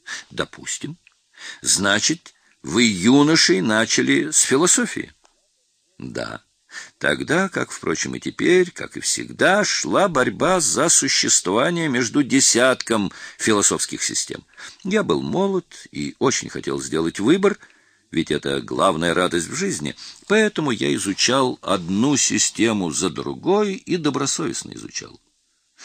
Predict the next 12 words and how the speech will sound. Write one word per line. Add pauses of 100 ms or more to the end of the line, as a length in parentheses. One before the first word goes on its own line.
(220)
Обычно
бывает
так. (320)
В
каждой
системе
есть
основной
философ, (680)
чаще
всего
немец,